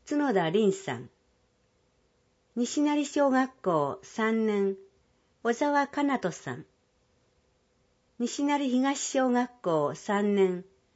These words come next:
高田彩奈さん。向山小学校四年、中川みなみさん。西成中学校一年、岡田月乃さん。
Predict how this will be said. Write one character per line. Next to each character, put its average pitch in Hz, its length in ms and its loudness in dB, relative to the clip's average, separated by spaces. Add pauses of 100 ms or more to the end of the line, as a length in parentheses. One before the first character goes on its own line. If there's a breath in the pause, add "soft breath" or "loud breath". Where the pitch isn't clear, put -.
(220)
高 254 320 -4
田 262 260 0
彩 277 80 0 (140)
奈 151 200 -4
さ 127 180 -8
ん。 - 100 -14 (1500)
向 240 140 0 (320)
山 269 240 2
小 262 300 0
学 254 280 0
校 165 240 2
四 170 160 0
年、 185 380 0 (440)
中 233 280 -4
川 226 240 2
み 202 120 4
な 196 160 4
み 156 100 0
さ 131 240 -10
ん。 113 140 -14 (1400)
西 226 260 -2
成 285 260 0
中 277 280 -2
学 254 320 0
校 156 440 0
一 202 280 -8
年、 151 320 -2 (600)
岡 240 280 -4
田 269 120 0
月 - 280 -6
乃 196 160 2
さ 127 220 -10
ん。 113 120 -14